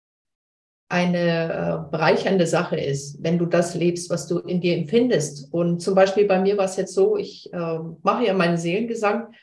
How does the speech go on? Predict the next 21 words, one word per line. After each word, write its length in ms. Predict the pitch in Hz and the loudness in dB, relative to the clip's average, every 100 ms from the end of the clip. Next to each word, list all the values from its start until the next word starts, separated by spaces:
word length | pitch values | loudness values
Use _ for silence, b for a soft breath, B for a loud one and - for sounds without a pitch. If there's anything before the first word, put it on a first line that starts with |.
| B | B
aber 480 | 180 185 240 233 - | 0 2 4 2 -2
ich 160 | 185 202 | -2 0
hatte 240 | 196 185 | 2 4
auch 220 | 190 202 | 4 4
eine, 720 | - 180 175 175 170 160 170 b b b b _ _ _ _ _ | 0 0 2 0 0 -2 -6 b b b b _ _ _ _ _
eine 220 | - 226 214 | 0 2 4
Eingebung, 640 | 185 240 214 214 220 220 | 4 4 2 2 2 4
dass 220 | 208 214 | 2 2
es, 180 | 202 190 | -2 -4
äh, 60 | - | 2
eine 600 | 185 180 175 - 175 170 | 4 4 2 0 0 0
gute 280 | 233 247 208 | 0 0 2
Sache 320 | 196 208 190 | 2 2 4
wäre, 280 | 185 196 190 | 4 4 2
wenn 120 | 175 | 0
ich 140 | 180 | 0
zum 120 | - 208 | -4 -4
Beispiel 360 | 175 185 196 | -2 -2 0
mit 180 | 185 175 | -2 0
Deva 460 | 175 208 202 185 - | 2 2 2 0 -2
und 440 | 170 165 160 - | -4 -4 -6 -12